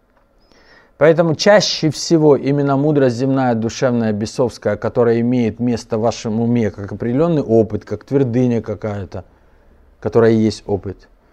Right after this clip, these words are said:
оказывает на вас определённое влияние. Причём это влияние может совершаться не обязательно как рефлекс на какой-то раздражитель. Это может быть как ход мысли.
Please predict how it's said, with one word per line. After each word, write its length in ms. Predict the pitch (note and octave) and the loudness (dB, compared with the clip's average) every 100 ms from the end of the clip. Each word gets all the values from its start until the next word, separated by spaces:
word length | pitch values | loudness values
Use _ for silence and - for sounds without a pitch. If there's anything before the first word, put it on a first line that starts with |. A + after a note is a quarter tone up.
| _ _ | _ _
оказывает 380 | - D#3+ A3+ D#3 | -6 0 2 2
на 80 | C#3+ | 4
вас 200 | D3+ D3 | 4 2
определённое 480 | A#2+ A#2 B2+ B2+ B2 | -2 -2 0 0 0
влияние. 640 | A2 A#2 A2+ F#2 - - - | 0 0 0 -2 -8 -20 -18
Причём 260 | - G3+ | -8 -6
это 160 | F#3+ F3+ | -2 0
влияние 360 | F#3 G3+ G3 E3+ | 4 4 4 0
может 200 | D#3 - | -2 -2
совершаться 520 | C#3 D3 E3 D3 C#3+ | -6 -4 -4 -2 -2
не 100 | C#3+ | -4
обязательно 340 | D3+ B3+ - | -2 -4 -2
как 220 | A#2+ A#2+ | -4 -2
рефлекс 500 | C#3 C3+ C#3+ D3+ - | 0 0 0 0 -2
на 100 | B2 | -6
какой-то 400 | A2 - C#3 B2+ | -8 -2 0 2
раздражитель. 720 | B2 A#2+ A#2+ A#2+ A2 F2 - - _ _ _ _ _ - | 2 2 2 0 -2 -6 -10 -20 _ _ _ _ _ -10
Это 140 | C#3+ F#3 | -4 0
может 200 | G#3 E3+ | 0 0
быть 180 | E3+ | -2
как 160 | - D#3+ | -2 -4
ход 260 | - E3+ - | -4 -6 -4
мысли. 520 | A2+ G#2+ - G2+ | -6 -6 -12 -16